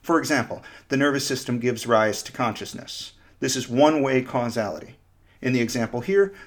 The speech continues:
the mind would be an epiphenomenon. This is dualism. I totally reject this idea, at least as I understand it. Three, there is only one world, the objective material universe,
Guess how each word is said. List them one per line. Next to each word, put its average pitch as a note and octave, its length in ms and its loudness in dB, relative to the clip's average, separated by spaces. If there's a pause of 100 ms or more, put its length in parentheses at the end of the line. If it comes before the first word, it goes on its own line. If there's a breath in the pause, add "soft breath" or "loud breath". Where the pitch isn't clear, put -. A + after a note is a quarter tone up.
the B2 80 -4
mind C#3 340 2
would C#3 120 -8
be B2+ 120 -2
an A#2 120 -2
epiphenomenon. A2 800 -6 (640 soft breath)
This C3 480 0
is A#2 140 -6
dualism. B2 580 0 (540 soft breath)
I C#3 100 2
totally F#3 380 4
reject B2+ 340 -2
this - 180 -6
idea, G#2 440 -8 (240)
at C3 100 -4
least C3 240 -4
as A#2 80 -4
I A#2 160 2
understand G#2 480 -6
it. - 120 -20 (1000)
Three, B2 380 0 (680 soft breath)
there C#3 160 4
is C3+ 80 0
only D3+ 260 4
one B2+ 320 2
world, A2 380 2 (320)
the A#2+ 160 -2
objective C3+ 600 0 (140)
material D#3 580 0
universe, E3+ 640 -4